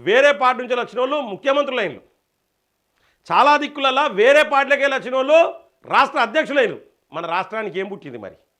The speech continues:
ఏం దరిద్రం కూసున్నది? సరే, వేరే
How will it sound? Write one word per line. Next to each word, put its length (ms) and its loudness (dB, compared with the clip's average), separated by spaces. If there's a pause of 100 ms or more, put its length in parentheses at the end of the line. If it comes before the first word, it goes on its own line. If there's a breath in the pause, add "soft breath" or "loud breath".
(380)
ఏం 260 0
దరిద్రం 360 -2
కూసున్నది? 340 -10 (1800)
సరే, 180 4 (140)
వేరే 180 4